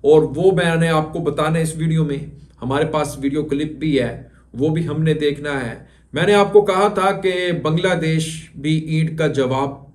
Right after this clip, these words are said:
पत्थर से देगा। ये नहीं हो सकता कि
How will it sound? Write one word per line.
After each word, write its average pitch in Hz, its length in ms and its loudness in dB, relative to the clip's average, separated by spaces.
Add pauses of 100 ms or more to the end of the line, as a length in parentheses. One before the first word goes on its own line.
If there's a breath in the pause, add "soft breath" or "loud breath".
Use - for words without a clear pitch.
(140)
पत्थर - 320 -4
से 107 180 -6
देगा। 85 420 -10 (560 soft breath)
ये 147 160 -2
नहीं 185 200 0
हो 175 140 -2
सकता 170 420 -2
कि 170 240 -4